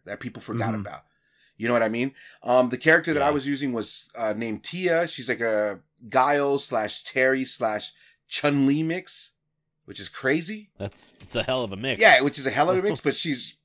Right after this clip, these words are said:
Speaker 1: you know, uh, I played, I played as her. I played as her and I got to the end and I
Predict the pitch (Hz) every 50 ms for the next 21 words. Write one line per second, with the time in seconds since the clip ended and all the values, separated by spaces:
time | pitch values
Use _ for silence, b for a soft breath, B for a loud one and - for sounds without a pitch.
0 | _ - 165 180 165 131 110 107 110 107 - - 131 131 123 120 117 110 104 104
1 | 98 - b b b b b b b b b b b b b 131 143 143 - 185
2 | 233 247 226 147 135 143 139 - 185 196 180 156 - 147 131 131 127 123 - _
3 | _ _ _ _ _ _ _ _ _ _ _ _ _ _ - - - - - 131
4 | 123 135 156 160 165 127 151 156 143 135 113 131 131 135 - 156 135 127 131 113
5 | 120 127 135 139 156 - - 123 120 117 113 107